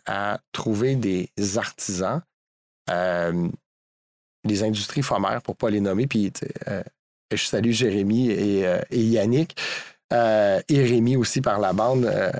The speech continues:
à la production. Ils font un travail incroyable. Ils, ils font encore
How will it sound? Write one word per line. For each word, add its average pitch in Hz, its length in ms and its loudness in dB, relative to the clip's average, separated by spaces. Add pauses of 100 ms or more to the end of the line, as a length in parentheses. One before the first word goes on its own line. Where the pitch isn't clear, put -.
(240)
à 104 80 -2
la 101 100 0
production. 107 560 -2
Ils 127 80 0
font 139 260 0
un 98 140 -2
travail 123 340 0
incroyable. 131 520 0 (1080)
Ils, 117 280 2
ils 123 100 0
font 165 280 0
encore 185 320 -2